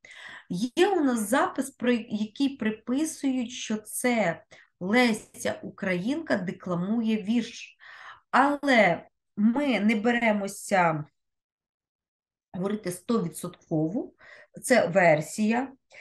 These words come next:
Є дійсно такий запис, він в поганій якості, але він є, він існує, і знавці стверджують, що це саме цей запис голосу Лесі Українки.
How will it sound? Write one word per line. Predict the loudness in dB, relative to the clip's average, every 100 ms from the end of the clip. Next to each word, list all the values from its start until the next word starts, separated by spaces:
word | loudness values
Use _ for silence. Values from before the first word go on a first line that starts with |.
| -20 -16 -12 -12 -6
Є | -2 2 2
дійсно | 0 -2 -2 -4
такий | -4 -6 -6 -4
запис, | 2 4 4 2 0 2
він | 2
в | 0 -2 -6
поганій | 0 4 4 2 0
якості, | 2 2 2 -2 -6 -6 -8 -8 -10 -20 -18 -20 _
але | 2 4 4 2
він | 0 0 2 0
є, | -4 -4 -2 -2 -6 -12 -18 -2
він | 0 2
існує, | -2 -6 -8 -6 -4 -2 -4 -6 -16 -8 2
і | 4
знавці | 4 -2 -2 -4 -6 -4 -2 -2
стверджують, | -2 0 0 0 -6 -6
що | -6 -6
це | -2 -2
саме | -2 0 2 2 0
цей | -4 -2 -2 -2
запис | -2 -2 0 -4 -4
голосу | -6 -6 -8 -8
Лесі | -6 -6 -8 -16
Українки. | -14 -6 -4 -4 -8 -14